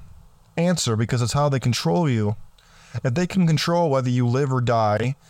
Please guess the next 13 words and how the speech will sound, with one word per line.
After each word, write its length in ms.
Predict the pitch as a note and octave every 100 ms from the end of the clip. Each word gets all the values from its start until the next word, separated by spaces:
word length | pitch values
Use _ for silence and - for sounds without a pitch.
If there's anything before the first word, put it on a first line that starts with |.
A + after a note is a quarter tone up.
| - -
whether 240 | - B2+ B2+
you 180 | A#2+ B2
get 160 | C3+
the 80 | C3
medication 600 | B2+ A#2+ - C#3 C#3 C3
you 80 | B2+
need 240 | B2 A#2+
or 40 | A#2
you 200 | A2 A2
don't, 420 | A#2 G#2+ A2 A2 - - - - _ _ - - -
they 100 | D#3+
control 480 | D#3+ D#3+ - F#3 G3+
you. 300 | D3 G#2+ -